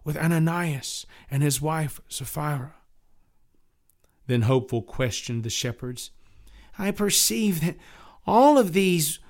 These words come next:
once had a reputation as being pilgrims just as we do. Had they not?" "Yes, and some held to it for a long time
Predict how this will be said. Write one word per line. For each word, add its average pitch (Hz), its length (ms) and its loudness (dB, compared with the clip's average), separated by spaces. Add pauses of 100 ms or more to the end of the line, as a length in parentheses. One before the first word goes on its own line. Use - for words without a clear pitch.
(180)
once 220 360 4
had 196 160 2
a 196 80 4
reputation 190 800 0
as 185 160 2
being 208 320 2
pilgrims 202 680 0 (260)
just 226 280 0
as 214 140 0
we 285 220 4
do. 147 400 -2 (600)
Had 156 200 -8
they 156 120 2
not?" 196 500 -2 (800)
"Yes, - 640 -4 (800)
and 170 140 2
some 220 360 4
held 202 440 6
to 208 200 4
it 208 120 -2
for 160 180 -4
a 156 100 2
long 185 460 2
time 165 460 -2